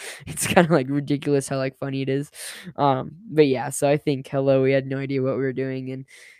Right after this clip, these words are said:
little did we know what it would turn into today. Um, all right. Our next matchup will go on, we'll continue on here in the left side of the bracket. The next matchup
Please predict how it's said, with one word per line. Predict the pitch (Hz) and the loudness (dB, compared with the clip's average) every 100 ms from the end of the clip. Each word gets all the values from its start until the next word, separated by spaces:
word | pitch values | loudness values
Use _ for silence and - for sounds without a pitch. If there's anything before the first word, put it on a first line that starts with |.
| _ - | _ 0
little | 160 170 | 8 8
did | 160 151 | 8 4
we | 165 | 4
know | 160 156 151 | 6 6 6
what | 147 147 | 8 8
it | 147 | 6
would | 147 143 | 4 0
turn | 151 143 | -2 -2
into | 135 135 139 135 | -4 -2 -4 -2
today. | 135 131 - - - | -6 -8 -10 -8 4
Um, | 156 156 151 - - - 180 - | 6 6 2 -10 -12 -12 -10 4
all | 175 | 6
right. | - - _ _ _ _ _ - 165 | 6 -2 _ _ _ _ _ -8 -2
Our | 165 | 4
next | 202 208 165 | 4 4 4
matchup | 160 151 - 156 156 | 6 8 8 6 6
will | 143 143 | 0 6
go | 156 175 143 | 10 12 12
on, | 156 156 160 | 8 6 2
we'll | - 143 | -4 -8
continue | - 151 - 165 160 | -6 -6 -2 0 4
on | 147 147 | 4 4
here | 151 | 2
in | 147 | 2
the | 143 | 0
left | 139 139 147 | 2 0 0
side | - 147 139 | 2 2 2
of | 143 | 0
the | 139 | -2
bracket. | - 139 139 - 143 - | 0 0 0 0 -2 -2
The | |
next | 139 143 151 - | -4 -4 -4 -4
matchup | 151 139 143 151 135 | -2 -2 -2 -2 -2